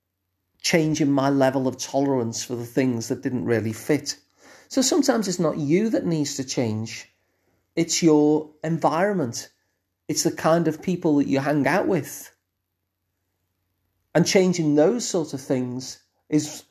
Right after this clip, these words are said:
the change that's needed rather than the change in you to try and fit into where you are. It reminds me of, uh, gardening, really. If you have a plant and that plant isn't thriving, we don't try and get the plant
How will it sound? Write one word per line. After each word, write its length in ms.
the 100
change 360
that's 200
needed 460
rather 280
than 140
the 60
change 440
in 180
you 400
to 100
try 240
and 80
fit 300
into 240
where 180
you 260
are. 340
It 100
reminds 400
me 140
of, 220
uh, 240
gardening, 580
really. 420
If 120
you 80
have 180
a 60
plant 600
and 100
that 200
plant 340
isn't 200
thriving, 720
we 100
don't 220
try 180
and 80
get 200
the 60
plant 640